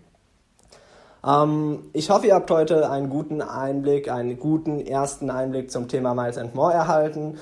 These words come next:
einige Tipps mitnehmen können, die ihr sicherlich auch anwenden werdet.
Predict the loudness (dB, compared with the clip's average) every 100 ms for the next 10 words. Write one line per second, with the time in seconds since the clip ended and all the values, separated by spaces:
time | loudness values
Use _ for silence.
0 | -20 -14 -2 2 4 2 0 -2 -2 -2
1 | 0 0 -2 -2 -2 -2 0 0 0 2
2 | 2 2 -2 -4 -2 -2 2 0 0 -2
3 | 0 0 0 -2